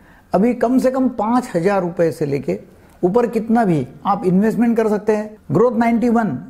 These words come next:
ये company ने platform तैयार किया हुआ है, यहाँ membership है, आप इसमें invest करो और एक साल, दो साल के अंदर आपको चार गुना, पाँच गुना कितना भी return मिल सकता है। अधिक जानकारी के लिए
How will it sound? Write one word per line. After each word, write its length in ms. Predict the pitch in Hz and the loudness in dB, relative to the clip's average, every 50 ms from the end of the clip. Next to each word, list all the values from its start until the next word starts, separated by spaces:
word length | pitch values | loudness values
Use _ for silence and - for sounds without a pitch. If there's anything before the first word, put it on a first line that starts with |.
| - - - - | -20 -14 -4 -2
ये 120 | 190 220 | 0 0
company 400 | 214 220 208 202 180 220 214 220 | 0 0 -2 -2 0 0 0 2
ने 120 | 214 220 226 | 2 0 -2
platform 640 | 226 226 196 185 190 185 - - - 233 233 233 226 | -2 -2 -2 -2 -2 -2 -4 -6 -2 0 0 2 2
तैयार 220 | 226 220 214 208 | 0 0 -2 -2
किया 140 | 196 196 202 | -2 0 0
हुआ 160 | 202 196 202 | 0 0 0
है, 180 | 196 190 196 - - - - - - 170 | 0 -2 -4 -6 -12 -20 -18 -8 -4 -2
यहाँ 120 | 170 170 | 0 0
membership 480 | 165 165 170 180 214 220 175 180 214 196 | 2 2 2 4 2 2 2 2 2 2
है, 300 | 202 208 202 202 - - - - - - - _ _ - - | 2 0 -2 -6 -12 -18 -20 -20 -20 -20 -20 _ _ -4 -2
आप 160 | 185 196 180 | 0 0 0
इसमें 240 | 185 156 190 202 180 | 0 2 2 2 2
invest 360 | 180 165 170 214 226 226 226 | 2 2 2 2 2 0 0
करो 440 | - 226 220 220 214 220 - - - - - - _ _ | 0 0 0 0 -2 -4 -10 -18 -20 -20 -20 -20 _ _
और 400 | - 196 220 226 226 226 - - - 190 | 0 0 2 0 0 -4 -8 -10 -4 0
एक 220 | 220 262 254 254 | 0 0 0 -2
साल, 300 | - - 180 170 165 160 | -4 -2 0 0 0 0
दो 220 | 160 180 208 233 | 2 2 2 2
साल 280 | 226 - 214 214 202 190 | 2 0 0 -2 -2 -2
के 100 | 190 226 | -6 -8
अंदर 420 | - - 175 180 185 165 139 127 - - | -6 -4 -2 0 2 0 0 -2 -2 -2
आपको 300 | - 180 185 - - 220 | -2 -2 -2 0 -2 -2
चार 300 | - - 202 185 190 196 | -2 -2 -2 -2 -2 -2
गुना, 240 | 190 196 196 196 190 | -2 0 0 0 0
पाँच 260 | 185 190 165 165 165 | 0 -2 -2 -2 -2
गुना 280 | 160 165 170 170 175 175 | -2 -2 0 0 -2 -2
कितना 340 | 170 - 170 - 170 180 | -4 -6 -4 -2 0 0
भी 80 | 175 170 | 0 0
return 220 | 160 160 170 160 | 0 0 0 0
मिल 220 | 160 147 151 160 139 | 0 0 0 0 0
सकता 260 | - 131 - - 120 | -2 -4 -6 -6 -8
है। 160 | 101 104 - - - - - - - | -8 -10 -12 -14 -20 -20 -10 -4 0
अधिक 240 | 180 185 220 285 240 | 2 2 2 2 2
जानकारी 480 | 240 240 233 240 233 240 240 233 233 208 | 2 2 2 2 2 2 2 2 2 2
के 80 | 226 | 2
लिए 300 | 233 220 220 220 220 226 | 2 4 4 4 2 0